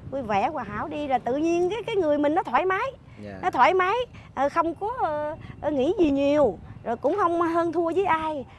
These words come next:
Speaker 1: không tranh đấu với ai. Đấy, muốn ai cũng hòa bình vui vẻ thì tự nhiên cái con người mình nó sẽ lộ ra, cái tâm mình từ sẽ lộ ra là mình vui vẻ, đẹp, xinh. Đó, rồi mấy em làm y gì đi rồi mấy em đẹp hết à. Chứ không phải mình chị không đâu,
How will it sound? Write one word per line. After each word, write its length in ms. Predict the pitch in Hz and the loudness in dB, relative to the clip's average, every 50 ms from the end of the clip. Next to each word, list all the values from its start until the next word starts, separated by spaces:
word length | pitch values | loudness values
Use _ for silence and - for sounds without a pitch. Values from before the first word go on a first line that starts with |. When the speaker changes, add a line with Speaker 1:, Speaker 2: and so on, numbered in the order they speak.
| - | -8
Speaker 1:
không 220 | - - 302 330 277 | -6 -4 -2 0 0
tranh 200 | 330 311 311 320 | 0 0 0 0
đấu 140 | 320 339 415 480 440 | 0 2 2 2 0
với 100 | 403 349 | 0 0
ai. 380 | 339 302 302 320 311 285 233 - - - - - - | 0 0 0 -2 -2 -4 -6 -10 -16 -20 -20 -14 -10
Đấy, 260 | - - 415 453 - - - | -6 -4 -4 -4 -4 -6 -6
muốn 220 | 247 302 381 453 | -2 0 0 0
ai 200 | 427 302 302 294 | 0 0 -2 0
cũng 180 | - 285 302 349 | 0 -2 -2 2
hòa 160 | 285 247 226 | 2 2 2
bình 220 | 226 247 240 240 240 | 2 0 0 0 0
vui 140 | 285 302 262 | -2 -2 -2
vẻ 300 | - - - - 269 415 - - - - - | -2 -2 0 -2 -2 -2 -4 -10 -20 -10 -6
thì 80 | 254 240 | -6 -4
tự 160 | 233 240 233 | 0 0 0
nhiên 380 | 269 294 302 311 311 302 302 294 | 2 2 2 0 0 0 -2 -4
cái 180 | - 359 392 | -4 -6 -6
con 220 | 370 - 294 285 277 | -2 0 0 2 2
người 200 | 240 226 226 226 | 4 4 4 4
mình 140 | 226 220 233 | 2 0 -2
nó 60 | 277 | -2
sẽ 120 | - 330 | -2 -2
lộ 340 | 320 262 220 185 175 214 240 | 0 2 2 2 2 2 0
ra, 280 | 233 269 262 262 254 240 - - - - - - - - - - | 2 0 0 0 0 -2 -8 -16 -20 -20 -20 -20 -20 -20 -12 -10
cái 100 | 294 - | -8 -4
tâm 240 | - 262 254 269 | -2 -2 -2 -2
mình 140 | 247 220 214 | -2 -4 -4
từ 220 | - 196 202 196 180 | -4 -2 0 0 0
sẽ 100 | 247 269 | 0 -2
lộ 320 | 254 214 175 170 202 220 208 | 0 -2 0 0 -2 -2 0
ra 320 | 247 247 240 240 240 233 | 0 0 0 0 -2 -4
là 100 | 214 196 | -6 -6
mình 260 | 190 202 196 190 185 | -6 -6 -6 -6 -6
vui 140 | 226 254 233 | -6 -8 -8
vẻ, 380 | 202 185 180 170 151 156 175 - 277 | -6 -4 -4 -4 -4 -6 -8 -8 -8
đẹp, 260 | - - 170 180 185 - - - | -8 -4 -2 -2 -4 -4 -6 -12
xinh. 360 | - - 294 294 349 370 359 - - - - - - - | 2 4 6 6 6 2 0 -4 -10 -20 -20 -20 -12 -6
Đó, 180 | 240 277 349 466 539 453 | -2 0 2 2 2 4
rồi 80 | 330 294 | 2 4
mấy 140 | 285 339 - | 4 6 6
em 180 | 320 320 330 | 8 6 8
làm 160 | 302 254 254 269 | 8 6 6 6
y 140 | 302 339 | 4 0
gì 120 | 262 294 262 | 0 -2 -2
đi 200 | 247 320 330 320 | -2 -2 2 2
rồi 140 | 294 269 262 | 2 2 2
mấy 100 | 339 427 | 2 2
em 220 | 330 285 294 294 | 2 2 2 0
đẹp 160 | 240 - 220 269 | -2 -4 -2 2
hết 180 | 359 440 - | 2 2 2
à. 480 | 370 294 254 247 254 277 285 226 185 170 - - - - - - | 2 0 0 2 0 0 -2 -4 -6 -8 -10 -16 -18 -18 -2 -2
Chứ 60 | 359 | 0
không 40 | 359 359 | 2 2
phải 100 | 349 339 | 0 0
mình 180 | 302 262 254 | 0 0 0
chị 180 | - 233 247 277 | 0 0 -2 0
không 200 | - 320 294 302 | 0 -2 0 2
đâu, 360 | 294 302 320 320 285 202 | 2 4 4 4 2 0